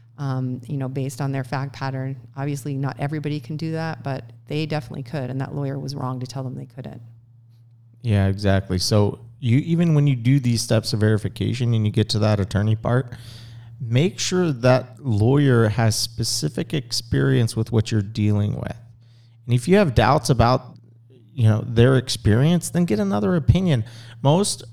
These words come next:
Speaker 2: immigration lawyers will offer, offer a free assessment of your situation, as long as it's not detailed immigration advice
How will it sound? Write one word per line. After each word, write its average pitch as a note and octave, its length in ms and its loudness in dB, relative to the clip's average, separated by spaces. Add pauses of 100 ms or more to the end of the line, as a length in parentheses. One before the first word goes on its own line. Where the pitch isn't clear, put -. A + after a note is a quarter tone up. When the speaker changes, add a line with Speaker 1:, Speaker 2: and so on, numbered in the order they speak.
(200)
Speaker 2:
immigration D3+ 640 2
lawyers B2 340 4
will B2+ 100 2
offer, B2+ 540 2 (140)
offer B2 360 2
a A2 80 6
free C#3+ 300 2
assessment A2 580 0
of F2+ 80 -4
your G2 100 -4
situation, F2 800 -2 (300)
as B2+ 100 2
long D#3+ 200 6
as D#3 100 6
it's D3 220 4
not C3 240 4
detailed B2+ 460 4
immigration A#2+ 580 0
advice D#3+ 500 2